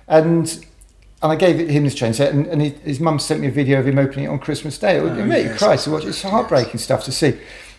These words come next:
Speaker 1: And then they came down to London and spoke at our event in Parliament where we launched this
Speaker 2: Yeah,
Speaker 1: year-long
Speaker 2: I
Speaker 1: art.
Speaker 2: saw
Speaker 1: Well,
Speaker 2: that.
Speaker 1: you were there,
Speaker 2: Yeah, yeah, I was
Speaker 1: Bucket.
Speaker 2: there.
Speaker 1: Yeah, of course you were.
Speaker 2: <laughs>
Speaker 1: So you met, he had his Lego train set
Speaker 2: Yeah.
Speaker 1: out in Parliament. It was a wonderful sight. And he said a few words.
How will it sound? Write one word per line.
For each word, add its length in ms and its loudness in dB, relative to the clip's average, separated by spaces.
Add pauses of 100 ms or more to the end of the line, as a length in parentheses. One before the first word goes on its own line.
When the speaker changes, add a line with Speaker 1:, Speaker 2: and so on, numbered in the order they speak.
(240)
Speaker 1:
And 120 2
then 80 0
they 80 2
came 260 -2
down 200 2
to 100 -6
London 680 0
and 140 -2
spoke 340 2
at 60 -2
our 120 2
event 280 -2
in 100 -4
Parliament 500 0
where 100 2
we 100 2
launched 360 -2
this 100 -6
Speaker 2:
Yeah, 120 -4
Speaker 1:
year-long 340 0
Speaker 2:
I 60 -2
Speaker 1:
art. 100 0
Speaker 2:
saw 160 -2
Speaker 1:
Well, 100 2
Speaker 2:
that. 40 -4
Speaker 1:
you 80 -2
were 60 0
there, 200 0
Speaker 2:
Yeah, 160 2
yeah, 80 2
I 40 0
was 80 -4
Speaker 1:
Bucket. 140 0
Speaker 2:
there. 100 2
Speaker 1:
Yeah, 40 2
of 100 -4
course 220 -2
you 60 0
were. 180 2 (200)
Speaker 2:
<laughs> 200 -10
Speaker 1:
So 100 2
you 60 0
met, 240 0
he 180 -2
had 120 2
his 100 -6
Lego 240 2
train 280 0
set 140 2
Speaker 2:
Yeah. 160 4
Speaker 1:
out 120 -4
in 200 -4
Parliament. 560 2
It 60 -4
was 100 -8
a 40 -6
wonderful 320 -2
sight. 360 2
And 120 2
he 60 0
said 200 -2
a 20 -2
few 220 0
words. 320 -6